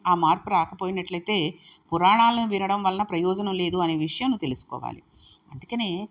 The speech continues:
ఖర్చు పెట్టేటప్పుడు జాగ్రత్తగా ఖర్చు పెట్టాలి. జాగ్రత్తగా కూడా కాదు, ధార్మికంగా ఖర్చు పెట్టాలి అన్నారు. ఏది అవసరమో, ఏది మంచిదో అదే ఖర్చు పెట్టుకోవాలి. అదే లేదు ఈ రోజుల్లో ఉన్నటువంటి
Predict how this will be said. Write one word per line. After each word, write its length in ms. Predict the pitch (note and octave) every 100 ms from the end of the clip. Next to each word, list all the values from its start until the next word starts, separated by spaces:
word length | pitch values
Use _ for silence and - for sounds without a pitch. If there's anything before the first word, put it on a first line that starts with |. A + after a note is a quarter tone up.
| -
ఖర్చు 300 | D3+ - A3
పెట్టేటప్పుడు 720 | G#3+ G3+ G3 F#3+ G#3 C4+ G4+ - _ _
జాగ్రత్తగా 800 | - C#3+ C#3+ F#3+ G3+ - G#3 A#3+
ఖర్చు 340 | C4+ G3+ - F3+
పెట్టాలి. 420 | E3+ C#3 C#3+ -
జాగ్రత్తగా 580 | E3 D3 - - G3+ B3
కూడా 220 | B3+ G#3+
కాదు, 240 | G3 C3+ B2
ధార్మికంగా 760 | A#2+ E3+ F#3+ A3 A3 A3 A#3
ఖర్చు 280 | C4 G3+ -
పెట్టాలి 480 | F3+ - C#3 C#3 D#3+
అన్నారు. 300 | C#3+ B2 - _ _ - _ _ - - - - - _ _ _ _ _ - E3
ఏది 500 | F3 G3 G#3+ A3+ -
అవసరమో, 800 | D3 D#3 F3+ F#3+ D#3+ C#3+ D3 G#3 - - _ D3
ఏది 300 | D#3+ F#3+ G3+
మంచిదో 680 | D#3+ E3+ F#3+ E3+ E3 D4+ - _ -
అదే 220 | D#3 A3
ఖర్చు 300 | F#3 - D3
పెట్టుకోవాలి. 540 | C#3+ - C3 B2+ A2 - - - _ B2+
అదే 240 | D3+ A#3
లేదు 360 | B3 F#3+ F#3 A3+
ఈ 200 | G#3 F#3
రోజుల్లో 480 | F3 D#3+ E3 D#3+ D#3
ఉన్నటువంటి 880 | D#3 D#3 C#3+ C#3+ D#3 D#3+ D#3+ F#4